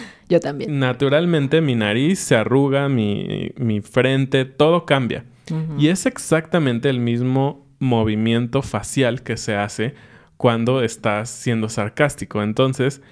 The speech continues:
Speaker 2: tiene sentido que estás siendo, eh,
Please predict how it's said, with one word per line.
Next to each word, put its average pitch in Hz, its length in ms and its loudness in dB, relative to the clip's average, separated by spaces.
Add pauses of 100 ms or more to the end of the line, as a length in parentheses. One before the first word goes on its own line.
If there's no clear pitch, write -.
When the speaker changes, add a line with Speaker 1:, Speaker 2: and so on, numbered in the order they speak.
(500)
Speaker 2:
tiene 170 260 2
sentido 175 640 0 (800)
que 123 200 0
estás 127 440 -2
siendo, 123 680 0 (520)
eh, 113 440 -4